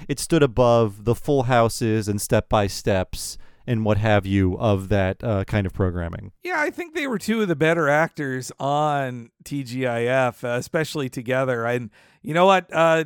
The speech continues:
Speaker 2: Mark Lynn-Baker, he was also on that, uh, the aforementioned She-Hulk T V show, and he was also really good on that. And I, you know, they're, it's, they're, they're both having real comebacks this year
Speaker 1: Mm-hmm.
Speaker 2: in, on the streaming networks. Also,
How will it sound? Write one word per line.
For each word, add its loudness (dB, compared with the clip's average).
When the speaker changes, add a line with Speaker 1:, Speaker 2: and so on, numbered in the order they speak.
Speaker 2:
Mark 0
Lynn-Baker, -2
he -6
was -8
also -2
on 2
that, -2
uh, 0
the -4
aforementioned -2
She-Hulk -4
T -8
V -6
show, 0
and -4
he -4
was -6
also -2
really -2
good -2
on -2
that. -2
And -8
I, -4
you -6
know, -4
they're, -2
it's, -8
they're, -6
they're -2
both 2
having 0
real -2
comebacks -6
this -10
year -12
Speaker 1:
Mm-hmm. -10
Speaker 2:
in, -18
on -2
the -4
streaming -6
networks. -8
Also, 4